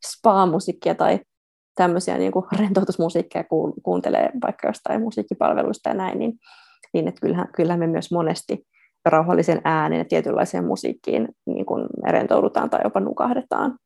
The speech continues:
kun meille tehdään vaikka jotain ohjattua, niin yhtä lailla ne voi noissa tiloissa niin kuin vaikuttaa. Et on tavallaan tehty askeleita, ja nythän on tosi paljon tässä, että Tur-, Turussa nyt ihan viimeisimmäksi avattu uusi synnytysosasto,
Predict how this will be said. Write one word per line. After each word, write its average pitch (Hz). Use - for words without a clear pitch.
kun -
meille -
tehdään -
vaikka -
jotain -
ohjattua, 214
niin 247
yhtä -
lailla -
ne -
voi -
noissa -
tiloissa -
niin 208
kuin 202
vaikuttaa. -
Et -
on 202
tavallaan 208
tehty 202
askeleita, 170
ja 165
nythän 180
on 175
tosi 202
paljon 208
tässä, 180
että -
Tur-, 208
Turussa 220
nyt 165
ihan 170
viimeisimmäksi 247
avattu 214
uusi 202
synnytysosasto, 190